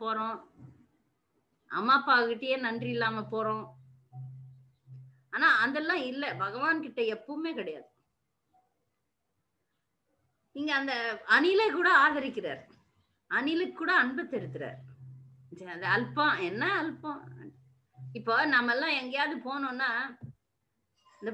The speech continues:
ப-, பிறந்த நாள் விழா, திருமண, திருமண சட-, இது ச-, வீட்டுக்கெல்லாம் போகும்போது எவ்வளவு பெரிய gift எடுத்துன்னு போறோமோ அவ்வளவு மரியாதை நமக்கு கிடைக்கும். பகவான் அப்படி இல்ல,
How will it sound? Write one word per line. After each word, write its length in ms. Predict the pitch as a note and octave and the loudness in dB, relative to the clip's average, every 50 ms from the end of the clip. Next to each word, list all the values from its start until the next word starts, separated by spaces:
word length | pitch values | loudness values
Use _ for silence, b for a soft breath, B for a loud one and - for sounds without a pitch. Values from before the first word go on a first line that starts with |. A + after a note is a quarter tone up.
| F#3 - - | -8 -10 -12
ப-, 120 | - F#3+ F#3+ | -10 -10 -6
பிறந்த 380 | F3 A#3 A#3+ C4+ C#4+ D4+ D4+ D4 | 0 2 2 2 4 2 2 6
நாள் 280 | C#4+ C#4 C4+ C4 B3+ | 8 8 8 8 6
விழா, 400 | A#3+ A#3 A#3 A#3+ A#3 A#3 A#3 A#3 | 4 4 6 8 10 12 12 10
திருமண, 500 | A#3 A#3 - B3 C4 D4+ D4+ D4 D4 C#4+ C#4 C4 B3+ B3 B3 A3 D#3+ D#3+ F#3+ G#3+ | 10 8 0 0 2 4 6 6 6 6 6 6 6 4 2 2 0 -4 -4 -4
திருமண 420 | C4 B3+ C#4 C#4 C#4+ C#4 C4 C4 | -2 0 2 4 4 4 2 2
சட-, 400 | B3 B3 A3+ A3 G#3+ A3 G#3+ - G#3+ | 0 2 4 4 4 4 2 0 0
இது 260 | G#3+ A3 A3+ G#3+ A3+ A3 A3 G#3 G3+ - | 0 0 4 6 6 6 4 2 -4 -4
ச-, 160 | G#3+ F#3+ F#3+ | -4 -4 -2
வீட்டுக்கெல்லாம் 580 | G3+ A#3 A#3+ - A3+ A3 A3 G#3+ A3 A#3+ A#3+ A#3+ | -2 -2 0 2 0 2 2 4 4 4 2 4
போகும்போது 540 | B3 A3+ A#3 A3+ A3 A3 A#3+ C#4 C#4+ C#4+ B3 | 2 0 2 2 0 0 0 0 2 2 2
எவ்வளவு 400 | A3 G3 G#3 A3+ C4+ E4 E4+ - | 2 2 0 2 4 4 4 4
பெரிய 200 | F4 F4 E4+ E4+ C#4 | 2 2 2 2 0
gift 280 | C#4+ E4+ F4+ - - | 0 -4 -4 -2 0
எடுத்துன்னு 340 | F4+ D4+ D#4 - D4 D#4 D4 | 0 0 0 0 0 2 2
போறோமோ 260 | D4+ D4 D4+ E4+ F#4 | 2 2 4 4 6
அவ்வளவு 380 | F4 C4+ B3 C4 C4+ C#4+ C#4+ C4 | 6 6 6 6 6 4 4 4
மரியாதை 420 | B3+ A#3 B3 C#4 C#4+ C#4+ C#4 C4+ | 2 0 0 0 -2 -2 -2 -2
நமக்கு 300 | B3 G#3+ F#3 F3 E3 - D#3+ | -2 -2 -2 -4 -4 -4 -4
கிடைக்கும். 340 | D#3 D3+ C3 B2+ B2 - - - - - - - - _ _ _ _ _ B2+ C3 C3 C3 - - - _ _ _ _ _ _ _ _ _ _ _ _ - | -4 -4 -6 -6 -12 -12 -14 -18 -20 -20 -20 -20 -20 _ _ _ _ _ -20 -20 -20 -20 -20 -20 -20 _ _ _ _ _ _ _ _ _ _ _ _ -4
பகவான் 480 | F3 G#3 B3+ C#4 C#4 F4 G4 G#4 A4 G#4+ | 4 6 6 6 6 6 6 6 8 8
அப்படி 360 | F4+ D4 C4+ - - C#4+ G4 | 6 6 4 4 2 2 4
இல்ல, 180 | F#4 D4+ A#3+ | 4 4 2